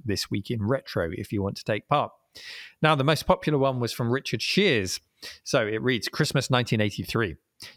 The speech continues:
Two years after I started on my quest to own a computer, I'd finally worn my mother's resolve down. I didn't realise this until that Christmas morning. There was an unusually large amount of boxes wrapped to one side with a particularly big one taking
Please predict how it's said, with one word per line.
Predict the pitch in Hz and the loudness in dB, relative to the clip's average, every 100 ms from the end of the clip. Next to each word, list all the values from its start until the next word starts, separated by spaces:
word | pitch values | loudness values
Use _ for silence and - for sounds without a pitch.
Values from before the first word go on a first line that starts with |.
| - | 2
Two | |
years | 156 139 135 | 6 6 6
after | 139 131 127 | 4 4 2
I | 117 | 2
started | - 135 120 117 | 4 2 4 2
on | 110 | 2
my | 104 | 2
quest | - 151 - | 2 0 0
to | - | 0
own | 135 | 0
a | 120 | 0
computer, | - 110 160 139 98 | -4 0 2 2 0
I'd | 104 | -2
finally | - 170 190 135 | -2 0 2 2
worn | 123 131 | 2 2
my | 117 110 | 2 2
mother's | 113 117 110 | 2 2 2
resolve | 104 101 113 101 95 | 2 2 2 2 0
down. | 120 110 76 76 - - - | 0 0 -2 -8 -14 -16 0
I | 151 | 2
didn't | 277 180 | 2 4
realise | 185 123 110 | 4 4 4
this | 113 - | 0 0
until | 120 - 123 | 0 2 2
that | 123 - | 0 0
Christmas | - - 113 107 | -2 -2 -2 0
morning. | 123 151 95 85 - _ _ | 2 2 0 -4 -10 _ _
There | - | -2
was | 127 | 0
an | 117 | 2
unusually | 110 110 123 131 123 113 | 0 2 2 2 2 2
large | 117 123 120 | 2 0 -2
amount | 117 110 107 | 0 -2 -2
of | 104 | -2
boxes | 135 - - 104 | -2 -2 -6 -6
wrapped | 123 107 - - | -4 -4 -4 -6
to | - | -2
one | 101 101 | -2 -2
side | 90 113 110 110 | -2 0 0 -2
with | 98 | -6
a | |
particularly | - - 190 147 139 | -8 -4 -4 0 0
big | 131 120 | 0 0
one | 113 107 | -2 -2
taking | - 113 117 104 | -2 -4 -2 -4